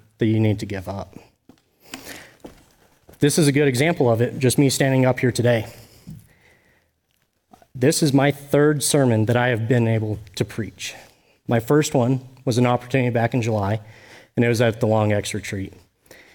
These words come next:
And I got to go stand up in front of about, oh, eighty, ninety people, and it was interesting because that was the first time that I ever got to go up there, not feel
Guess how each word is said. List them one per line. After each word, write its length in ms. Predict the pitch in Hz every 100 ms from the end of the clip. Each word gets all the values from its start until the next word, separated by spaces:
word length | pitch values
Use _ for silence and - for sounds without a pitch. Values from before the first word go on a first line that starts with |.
| _ _ _ _
And 80 | 135
I 80 |
got 140 | 147 156
to 60 |
go 340 | 143 143 139 123
stand 340 | - - 135 131
up 160 | 131
in 100 | 143
front 260 | 120 131 127
of 80 | 120
about, 280 | 127 - - - -
oh, 180 | 233 196 - _
eighty, 260 | - 139 143
ninety 260 | 131 131
people, 380 | 127 117 113 135 - - _ _ _ _
and 80 | 127
it 60 | 123
was 120 | 123
interesting 520 | 139 117 95 - 101 - _ - - - _
because 240 | 143 151 131
that 100 | 151
was 100 | 139
the 80 |
first 200 | - 151
time 180 | - 143
that 100 | 123
I 120 | 123
ever 200 | 131 120
got 240 | 113 127 -
to 60 |
go 240 | 117 120 120
up 200 | 113 113
there, 320 | 113 107 107 - - -
not 260 | 127 135
feel 460 | - 143 127 113 107